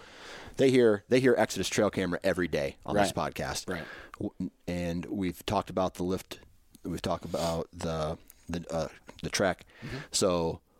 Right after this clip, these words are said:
Speaker 1: what's, uh, what's awesome about this one?
Speaker 2: The biggest advantage, I mean, the hardware design is one thing,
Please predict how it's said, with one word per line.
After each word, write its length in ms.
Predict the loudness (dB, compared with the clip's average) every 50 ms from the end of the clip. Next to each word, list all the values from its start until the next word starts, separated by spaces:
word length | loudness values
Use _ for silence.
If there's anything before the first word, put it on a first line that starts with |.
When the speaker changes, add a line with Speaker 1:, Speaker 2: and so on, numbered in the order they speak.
| _ -2
Speaker 1:
what's, 340 | 2 2 2 2 2 2 2
uh, 300 | 4 4 4 4 2 0 -2
what's 340 | -4 -2 -2 -2 -2 -2 -4 -2 0
awesome 480 | 2 2 2 2 0 -2 -4 -4 -6 -8 -6
about 280 | -4 -2 -2 -2 -2
this 240 | -2 -4 -4 -4 -6
one? 180 | -6 -8 -10 -10 -10 -6 -8 -8 -8 -10 -20 -20 -20 -20 -20 -20 -20 -20 -20 -20 -20 -20 -20 -20 _ _ _ _ _ -20 _ _ _ _ -6
Speaker 2:
The 520 | 0 2 2 4 4 4 2 2 0 -2 -4 _
biggest 400 | 2 4 6 6 6 6 6 4
advantage, 720 | 2 0 0 2 2 4 4 4 4 2 2 0 -2 -4 -4 -4 0
I 60 | 2
mean, 140 | 4 6 6
the 80 | 8
hardware 280 | 10 10 10 10 8 6
design 280 | 4 4 2 2 2 0
is 100 | -2 -4
one 180 | -4 -6 -6
thing, 280 | -6 -8 -10 -10 -10